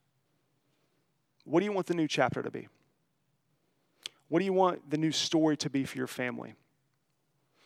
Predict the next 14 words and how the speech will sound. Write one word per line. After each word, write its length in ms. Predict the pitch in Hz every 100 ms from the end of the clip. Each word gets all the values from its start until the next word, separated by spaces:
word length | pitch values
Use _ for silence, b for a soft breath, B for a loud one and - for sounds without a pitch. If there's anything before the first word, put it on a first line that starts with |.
| b b - -
Um, 320 | 110 101 101 _ _ _ _ _ _ _ _ _ _ _ _ _ _ _ _ _ B B -
uh, 200 | 147 - - - -
by 220 | 165 170
God's 280 | 180 180 -
grace, 680 | 156 165 190 233 - 127 107 - _ _ _ -
uh, 180 | 135 131
God 240 | - 156 175
is 140 | 147
changing 800 | - - 170 180 170 220 240 170 - -
the 80 | 160
P 160 | -
C 240 | 185 - 175
A 100 | 170
family 500 | - 165 185 233